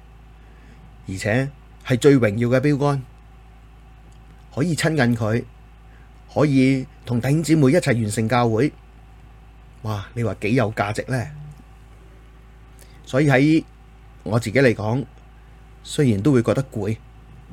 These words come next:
但係我心係喜樂嘅，我要歡呼，感謝主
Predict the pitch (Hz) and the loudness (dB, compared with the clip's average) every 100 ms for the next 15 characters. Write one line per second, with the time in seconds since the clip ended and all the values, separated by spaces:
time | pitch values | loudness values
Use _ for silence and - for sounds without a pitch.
0 | - - - - - 110 117 110 107 - | -20 -20 -20 -20 -6 -2 0 0 -2 -6
1 | - - - - 113 147 127 104 117 131 | -18 -20 -16 -4 -2 0 0 0 0 0
2 | - 104 117 - - - - - - 101 | 0 -4 -4 -8 -20 -20 -20 -20 -10 -4
3 | 110 - 143 120 143 131 - - - - | -2 0 0 2 0 -2 -6 -20 -20 -20
4 | - - - - - - - - - 143 | -20 -20 -20 -20 -20 -20 -20 -12 -2 2
5 | 139 123 123 160 | 4 4 4 4